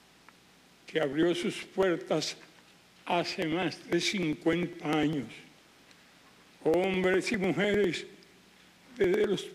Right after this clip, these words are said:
pioneros hasta las personas que posean muchos más años, hemos sido alumnos de esa escuela. Sin embargo,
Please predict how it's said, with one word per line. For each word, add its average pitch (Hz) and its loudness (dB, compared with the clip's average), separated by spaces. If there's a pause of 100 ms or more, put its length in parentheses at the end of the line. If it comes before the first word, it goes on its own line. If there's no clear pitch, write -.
(140)
pioneros 196 2 (800)
hasta 196 0
las 185 0
personas 202 -2 (420)
que 196 2
posean 185 0 (280)
muchos 196 0
más 180 -2
años, 165 -2 (1400)
hemos 156 0
sido 170 0 (560)
alumnos 151 -2 (840)
de 151 2
esa - 0
escuela. 139 0 (1900)
Sin 165 -4
embargo, 160 0